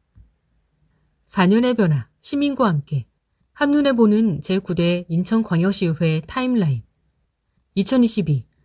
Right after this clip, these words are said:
제구 대 인천광역시의회 출범. 유월 십 일, 제 구 대 인천광역시의회 의원 선거. 칠월 오 일,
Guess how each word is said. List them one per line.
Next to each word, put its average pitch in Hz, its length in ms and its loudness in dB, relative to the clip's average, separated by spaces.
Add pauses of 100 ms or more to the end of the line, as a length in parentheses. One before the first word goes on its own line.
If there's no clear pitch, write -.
(140)
제구 202 300 2
대 190 300 2
인천광역시의회 180 1080 -2
출범. 180 400 -4 (800)
유월 202 300 4
십 233 180 -8
일, 147 180 0 (320)
제 214 160 2
구 208 160 -2
대 180 220 2
인천광역시의회 180 1200 0
의원 165 360 0
선거. 214 480 -4 (640)
칠월 277 380 2
오 165 160 0
일, 143 160 0